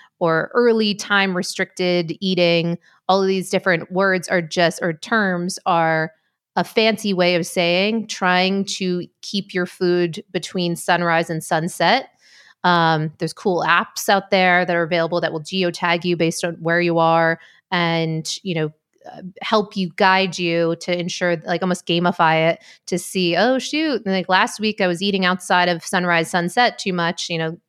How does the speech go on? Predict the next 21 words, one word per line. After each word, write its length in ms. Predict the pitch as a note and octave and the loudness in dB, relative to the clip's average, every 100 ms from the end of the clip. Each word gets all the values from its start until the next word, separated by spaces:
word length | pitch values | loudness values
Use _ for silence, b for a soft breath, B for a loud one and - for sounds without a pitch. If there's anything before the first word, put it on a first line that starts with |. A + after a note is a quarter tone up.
| - | -6
harking 400 | - G#3 G#3 F#3+ | -2 2 2 2
back 300 | F3+ E3+ - | 2 2 0
to 120 | - | -2
what 140 | F3 F3 | 0 0
you 120 | F3+ | -4
said 240 | - E3+ | 0 0
about 380 | E3+ E3 E3+ E3+ B B B B | 0 0 2 0 B B B B
sometimes 500 | F#3+ G3 F#3 F3+ E3+ | -4 0 0 0 0
un-, 420 | G3 F#3+ F3+ E3+ E3+ | 0 2 0 -2 -4
you 80 | F3+ | -2
know, 260 | E3 E3 - - | -2 -2 -6 -12
it, 60 | |
it, 320 | F#3+ - F#3+ - - | -10 -8 -8 -10 -8
it 200 | E3 D#3 | -8 0
takes 380 | G#3+ G#3 - | 0 0 -6
this, 500 | - F3 F3+ - - - | -4 -2 -2 -8 -14 -8
um, 260 | F#3+ F3 E3+ | -4 -2 -2
kinda 220 | G3+ F3+ | 2 2
unnatural 760 | F#3+ F#3+ E3+ F3+ - F3 E3 E3 | 2 4 2 2 2 2 2 2
ways 540 | F3+ F#3 F3+ E3+ - b b - | 2 2 2 0 -4 b b -4
to, 420 | G3 F3+ F3 | 0 2 2